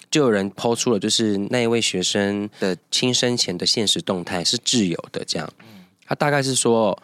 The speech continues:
Speaker 1: 目前是这样，福盛庭面试状况蛮顺利的吼，把资料弄一下，应该可以顺利入职。但是我妈要把我赶出去了，她说我的人生毁了，然后顺便把她的人生也毁了，没有就那样。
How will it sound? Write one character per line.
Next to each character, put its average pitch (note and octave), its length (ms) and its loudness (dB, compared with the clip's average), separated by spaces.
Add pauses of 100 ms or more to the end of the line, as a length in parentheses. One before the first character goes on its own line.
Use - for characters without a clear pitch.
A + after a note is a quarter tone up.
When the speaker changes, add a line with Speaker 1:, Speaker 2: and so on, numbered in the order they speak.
(460)
Speaker 1:
目 G#3+ 160 4
前 C#3+ 160 4
是 D3+ 140 0
这 D3+ 100 2
样， B2 240 0
福 C3 300 2
盛 E3 240 2
庭 A#2+ 180 2
面 C#3 180 2
试 B2 280 2
状 A#2+ 200 -2
况 A2+ 180 0
蛮 F2 200 -2
顺 G2+ 260 0
利 F#2 140 0
的 - 140 -14
吼， E2+ 260 -6
把 F2 160 -2
资 - 160 0
料 A#2 120 2
弄 A2 200 0
一 F#2+ 60 0
下， F#2+ 340 0
应 A2+ 140 -2
该 A2+ 160 0
可 A2+ 100 0
以 G2 60 2
顺 G#2 180 -2
利 G#2 60 2
入 G2 240 2
职。 - 280 -6 (320)
但 C#3+ 160 0
是 C#3+ 120 2
我 F#2 160 0
妈 F#2+ 120 0
要 A2 80 0
把 F#2+ 140 -2
我 F#2 80 0
赶 D2+ 220 -6
出 - 180 -6
去 - 220 0
了， - 180 -10 (320)
她 C3 140 -2
说 C#3 160 2
我 A2 40 2
的 F2+ 120 0
人 F2 200 -2
生 G#2+ 220 0
毁 - 220 -8
了， - 240 -8
然 F2+ 120 -4
后 A2 140 -2
顺 A2 180 -2
便 G2+ 40 -4
把 - 120 -8
她 F#2+ 80 -4
的 F#2+ 80 0
人 D#2+ 200 -2
生 F#2+ 180 0
也 E2 160 -4
毁 - 160 -12
了， - 240 -10
没 G#2+ 120 -2
有 F#2+ 100 0
就 F2+ 240 -2
那 E2+ 160 -4
样。 D#2+ 180 -6